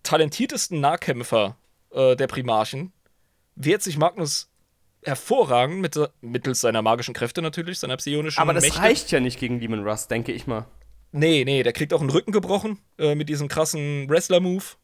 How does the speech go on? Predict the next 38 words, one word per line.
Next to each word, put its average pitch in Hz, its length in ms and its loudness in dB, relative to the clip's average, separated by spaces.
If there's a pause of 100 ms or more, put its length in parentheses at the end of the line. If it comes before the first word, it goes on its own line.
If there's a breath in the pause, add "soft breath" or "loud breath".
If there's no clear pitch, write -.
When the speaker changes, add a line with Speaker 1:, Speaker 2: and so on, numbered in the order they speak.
(420)
Speaker 1:
Ich - 120 -6
weiß 151 180 4
nicht, 135 140 -6
du 170 80 -2
bist 170 180 -2
ein 160 80 -4
krasserer 151 400 0
Wrestling-Fan 151 520 -2
als 131 140 -6
ich. 151 200 -8
Speaker 2:
Ja. 156 160 6
Speaker 1:
Wie 147 40 4
heißt - 160 0
das, 160 160 -4
wenn 160 100 -2
man 160 120 -4
jemanden 165 400 -4
mit 160 100 -4
dem 143 80 -8
Knie 165 220 -6
s-, - 200 -8 (480)
den 143 120 -2
Rücken 180 220 -4
bricht? - 340 -8
Speaker 2:
Backbreaker. 117 560 0 (680)
Speaker 1:
Backbreaker, 170 680 4
ha! 202 320 6
Da 143 60 0
Speaker 2:
Ja, 170 80 8
Speaker 1:
wär 160 60 8
ich 143 80 0
Speaker 2:
genau. 185 140 2
Speaker 1:
jetzt 151 80 8
nicht 135 80 -2
drauf 143 160 4
gekommen, 117 340 -4
Alter. 101 200 -8 (680 soft breath)
Okay. 185 380 -2